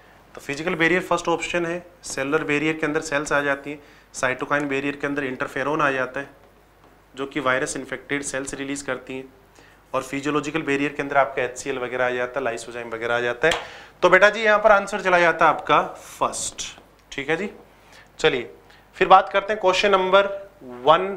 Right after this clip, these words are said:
फ़ोर्टी नाइन, जहाँ पर आपसे क्या पूछा गया है। बेटा क्वेश्चन अच्छा है।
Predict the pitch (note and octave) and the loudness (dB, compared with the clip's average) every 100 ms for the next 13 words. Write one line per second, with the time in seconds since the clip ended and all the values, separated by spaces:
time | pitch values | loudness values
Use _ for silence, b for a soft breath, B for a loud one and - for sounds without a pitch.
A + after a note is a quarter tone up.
0 | - - C#3+ C#3+ D#3+ F3 - B2+ B2+ C#3+ | -10 -8 -2 0 0 -4 -8 -2 0 0
1 | B2 C#3 - b b b _ C3 B2+ D3+ | -2 -8 -14 b b b _ -8 0 2
2 | E3+ D#3+ D#3 E3 - C#3 C#3+ D#3+ D#3 E3 | 2 4 2 2 0 0 0 -4 0 2
3 | E3+ C#3+ C3+ B2 B2 A#2+ C3 - b b | 2 -2 -2 0 0 -2 -4 -12 b b
4 | b b b b _ C3+ D3+ F#3 F#3 E3+ | b b b b _ 0 6 6 4 2
5 | E3+ - G3+ F#3+ F#3 - F#3+ F3 | 4 4 2 2 0 4 4 4